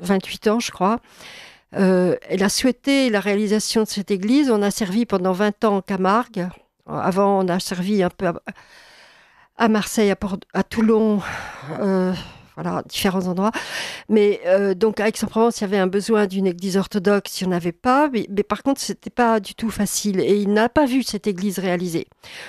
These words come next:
Donc, il a été à l'origine, mais il n'a pas été jusqu'à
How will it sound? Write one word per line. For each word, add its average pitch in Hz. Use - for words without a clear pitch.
Donc, 220
il 233
a 226
été 240
à 190
l'origine, 202
mais 208
il 208
n'a 190
pas 247
été 208
jusqu'à -